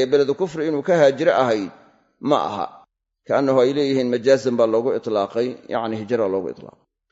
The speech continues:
"Fadacawtuhum lahu," waa ugu yeedhay buuhi. "Falam yakhtalif calayhim minhum rajulaan."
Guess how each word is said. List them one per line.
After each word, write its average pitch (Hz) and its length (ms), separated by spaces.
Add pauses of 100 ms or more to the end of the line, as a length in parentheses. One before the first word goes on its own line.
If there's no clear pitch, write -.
(220)
"Fadacawtuhum 233 680
lahu," 220 260
waa 190 120
ugu 202 160
yeedhay 170 320
buuhi. 123 260 (800)
"Falam 156 200
yakhtalif 175 440
calayhim 175 480
minhum 175 300
rajulaan." 156 500